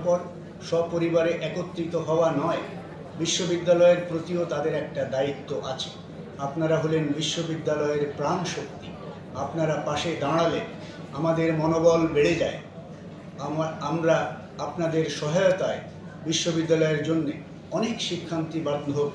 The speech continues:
কাজ করতে পারব। আপনাদেরকে দাওয়াত দেওয়ার আগে কিছু ইতিবাচক কথা বলা দরকার। চীন, জাপান সহ বেশ কতগুলো দেশের সাথে আমরা ফ্যাকাল্টি ও স্টুডেন্ট এক্সচেঞ্জ সহ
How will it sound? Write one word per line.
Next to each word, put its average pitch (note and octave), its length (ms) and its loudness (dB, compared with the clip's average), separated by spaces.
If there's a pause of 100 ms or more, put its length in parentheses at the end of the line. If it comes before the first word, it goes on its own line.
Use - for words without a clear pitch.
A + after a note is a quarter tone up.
কাজ C3+ 280 -2
করতে B2+ 380 -6
পারব। - 420 -8 (640)
আপনাদেরকে D#3 600 -2
দাওয়াত D3+ 400 4
দেওয়ার D#3 300 6
আগে D3+ 420 0 (400)
কিছু D#3 380 -2
ইতিবাচক E3+ 480 0 (140)
কথা D3 220 -2
বলা C3+ 180 2
দরকার। A#2+ 460 -4 (1080)
চীন, F3 380 2
জাপান D#3+ 420 4
সহ D#3 320 2 (560)
বেশ F3+ 320 2
কতগুলো E3+ 380 0
দেশের E3+ 280 0
সাথে E3 340 2
আমরা D#3+ 260 2
ফ্যাকাল্টি E3 560 0
ও E3 180 0
স্টুডেন্ট E3 520 -2
এক্সচেঞ্জ E3+ 560 0
সহ D#3+ 500 0